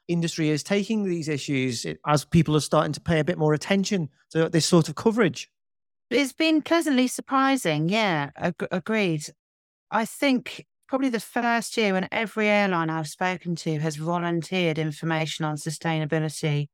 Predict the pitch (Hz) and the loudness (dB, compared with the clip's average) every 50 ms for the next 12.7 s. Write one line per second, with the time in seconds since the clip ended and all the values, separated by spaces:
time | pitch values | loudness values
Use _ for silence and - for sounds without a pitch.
0 | _ _ _ _ _ _ _ _ _ _ _ - 170 175 165 165 151 151 147 156 | _ _ _ _ _ _ _ _ _ _ _ -2 2 2 4 2 2 0 0 0
1 | 156 147 151 151 147 - _ _ _ - 175 165 156 156 151 - 165 156 143 143 | 0 0 0 -2 -6 -8 _ _ _ -4 -2 0 0 0 0 0 0 0 0 0
2 | 165 165 165 160 160 156 151 151 147 - _ _ 143 147 120 - - - - 151 | -2 -2 0 2 2 2 2 0 -4 -8 _ _ -2 -2 -2 -4 -6 -6 -6 -6
3 | - - 165 156 147 147 139 143 147 147 143 - - 165 147 147 156 151 147 135 | -2 0 2 2 2 2 2 0 0 -2 -4 -2 0 0 2 2 2 0 0 0
4 | - 143 - 170 175 160 165 156 - - 165 - - - 156 151 143 - 147 - | -2 -2 -2 0 2 2 0 -2 0 0 -2 -2 -2 -4 -2 -2 -2 -2 -4 -4
5 | - 160 151 143 135 143 143 151 147 - _ _ _ _ _ _ _ - 165 160 | -2 0 0 0 2 0 -2 -2 -4 -8 _ _ _ _ _ _ _ -4 -2 0
6 | - 190 185 180 175 156 165 156 151 - - _ _ _ _ _ - 220 262 254 | 0 0 0 0 0 0 0 0 0 -2 -4 _ _ _ _ _ 0 0 0 2
7 | - 285 269 262 247 - 214 208 - - - 262 247 240 240 226 - - - 165 | 2 2 2 2 2 0 -6 -10 -6 -2 0 0 2 0 -2 -4 -6 -10 -18 -20
8 | _ 170 - - 220 - 233 233 240 247 - - - - - 175 170 165 165 160 | _ -12 -8 -8 -2 0 2 4 4 2 2 -2 -4 -4 -2 -2 -2 0 0 0
9 | 160 160 156 147 - - - 170 151 147 - - 147 151 - - 165 151 147 147 | 0 -2 -2 -4 -8 -2 0 2 2 2 2 -2 -4 -4 -2 -2 -2 0 0 -2
10 | - - 170 170 165 - - 180 190 185 156 - - 160 151 - - - - 147 | -2 -2 -2 0 0 0 0 0 0 0 -2 -2 -4 -4 -4 -4 -8 -6 -2 -2
11 | 151 139 139 139 139 - 160 151 - 170 156 151 143 147 147 143 - - 151 151 | 0 0 0 -2 -2 -2 -4 -4 -2 -2 -2 0 0 0 0 -2 -2 -2 -2 -2
12 | 147 147 - 160 156 156 151 151 143 147 127 131 151 | -2 -2 -2 -2 0 0 0 0 0 -2 -2 -2 -4